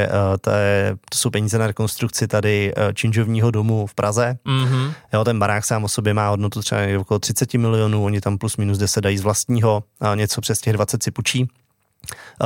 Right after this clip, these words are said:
Speaker 1: budou to pronajímat, eh, zvětší kapacitu vlastně díky té rekonstrukci a, a příjmově se dostanou třeba na tři sta padesát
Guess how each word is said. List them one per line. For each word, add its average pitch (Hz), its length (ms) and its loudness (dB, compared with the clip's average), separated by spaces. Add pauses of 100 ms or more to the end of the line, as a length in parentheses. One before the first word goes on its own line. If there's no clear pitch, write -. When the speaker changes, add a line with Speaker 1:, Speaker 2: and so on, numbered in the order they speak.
Speaker 1:
budou 117 280 2
to 117 120 0
pronajímat, 120 540 0 (100)
eh, 110 200 2
zvětší 104 360 0
kapacitu 123 580 0
vlastně 120 420 0 (340)
díky 117 240 0
té 117 140 2
rekonstrukci 113 760 0
a, 104 460 2
a 107 60 -2
příjmově 107 600 2 (160)
se 113 120 0
dostanou 101 400 0
třeba 101 180 0
na 98 100 0
tři 107 140 -6
sta - 140 -4
padesát 98 420 0